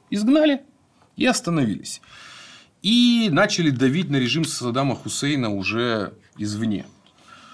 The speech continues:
Э, оон, которая тогда, я напомню, все наши предыдущие мы тоже разбирали, как действовала, создала сразу специальный орган, который начал следить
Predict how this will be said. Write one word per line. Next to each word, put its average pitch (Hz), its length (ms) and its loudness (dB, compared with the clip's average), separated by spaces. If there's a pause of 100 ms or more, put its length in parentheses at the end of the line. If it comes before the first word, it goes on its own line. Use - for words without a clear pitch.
(260)
Э, 101 280 -4
оон, 160 380 6
которая 113 420 -2
тогда, 104 320 -4
я 104 120 -2
напомню, 98 460 -4
все 104 180 -6
наши 101 240 -2
предыдущие 98 520 -6
мы 98 120 -2
тоже 95 220 -6
разбирали, 95 440 -4
как 95 240 -6
действовала, 95 880 -6
создала 113 400 -2
сразу 104 320 -2
специальный 131 600 2
орган, 104 420 -4 (100)
который 147 320 -4
начал 139 520 -2
следить 104 580 -8